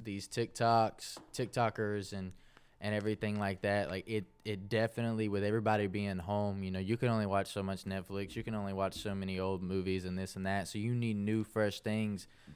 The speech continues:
to watch. And obviously with content creation, you know, you're bringing something new every day or every video, and it's great, and I'm all for that. I mean, hell, we're basically doing the same thing, but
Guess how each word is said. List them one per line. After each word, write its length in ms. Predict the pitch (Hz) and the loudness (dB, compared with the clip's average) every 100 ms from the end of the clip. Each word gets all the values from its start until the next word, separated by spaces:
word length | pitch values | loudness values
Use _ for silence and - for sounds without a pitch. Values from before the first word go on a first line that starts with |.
| - | -8
to 100 | 104 | -2
watch. 500 | 90 110 127 104 - - | 4 8 8 4 0 -6
And 200 | 104 98 - | -4 -2 2
obviously 460 | 110 107 - 110 | 2 2 -4 -4
with 180 | 104 98 | -2 -2
content 420 | 110 110 101 107 | -2 -2 -2 -4
creation, 460 | 95 101 110 113 104 | -2 0 2 0 -2
you 80 | 95 | -2
know, 80 | 95 | 0
you're 120 | 92 | 0
bringing 260 | 98 98 | 0 -2
something 260 | 92 95 95 | -2 -2 0
new 180 | 95 95 | 2 2
every 180 | 92 92 | 2 0
day 280 | 92 98 98 | 2 2 2
or 80 | 92 | 0
every 200 | 92 90 | 0 0
video, 600 | 101 101 98 95 92 92 - - - | 0 2 2 2 0 -4 -14 -14 -4
and 100 | 110 | 0
it's 140 | 104 | 0
great, 500 | 101 113 120 123 98 - _ _ - - | 0 4 6 6 2 -6 _ _ -18 -2
and 340 | 101 98 95 104 | 0 2 0 0
I'm 120 | 101 | 8
all 200 | 110 113 | 10 10
for 240 | 104 120 113 | 8 6 8
that. 360 | 113 113 117 - | 8 6 6 2
I 40 | |
mean, 200 | 95 90 | -2 0
hell, 320 | 107 107 104 | 2 4 4
we're 140 | 92 113 | 6 4
basically 380 | 101 110 - 113 | 6 4 4 0
doing 200 | 113 110 | 2 2
the 80 | 107 | 2
same 320 | 113 110 110 | 2 2 2
thing, 420 | 117 113 113 113 - - - - _ - | 4 4 4 2 -4 -20 -20 -20 _ 8
but 400 | 107 104 98 | 8 8 4